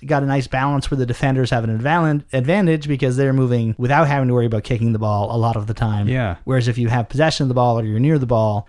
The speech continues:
Speaker 1: you're worried about, um, where to place the ball.
Speaker 2: When I first looked at the images of the board and stuff, and I was like, "Why is this the number two?" And then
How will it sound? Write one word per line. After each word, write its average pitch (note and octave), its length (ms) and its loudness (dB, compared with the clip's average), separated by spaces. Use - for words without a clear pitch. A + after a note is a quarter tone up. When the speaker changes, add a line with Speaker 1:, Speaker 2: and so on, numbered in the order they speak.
Speaker 1:
you're B2+ 240 2
worried A#2+ 300 2
about, G#2 500 -2
um, A2 240 -4
where B2 240 0
to A2 80 -4
place B2+ 300 0
the - 80 -4
ball. G2+ 440 -4
Speaker 2:
When A#2+ 120 -2
I C3 60 -2
first F3 260 -6
looked D#3 160 -6
at C3+ 100 -4
the G2+ 220 -6
images F#2+ 320 -2
of E2 60 -8
the F2 80 -8
board F#2 240 -2
and F#2+ 100 -4
stuff, F#2 320 -8
and G2 140 -4
I F#2+ 60 -4
was F2+ 120 -6
like, F#2 240 -10
"Why A#2+ 160 -12
is C#3+ 160 -12
this B2+ 120 -12
the - 140 -12
number A2+ 240 -4
two?" A2 440 -4
And A#2+ 100 -2
then C3 260 -2